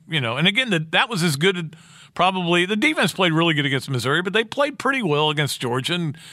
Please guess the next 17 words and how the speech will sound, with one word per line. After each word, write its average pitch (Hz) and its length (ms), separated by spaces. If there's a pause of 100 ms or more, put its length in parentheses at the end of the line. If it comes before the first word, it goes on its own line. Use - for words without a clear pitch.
(160)
came 160 180
up 147 120
with 143 100
all 131 80
those 113 160
turnovers. 156 720 (640)
They 196 100
also 226 300
gave 156 260
up, 147 200 (140)
you 165 120
know, 104 340 (380)
a 123 60
lot 151 200
of - 80
points. - 600 (1700)
So, 147 420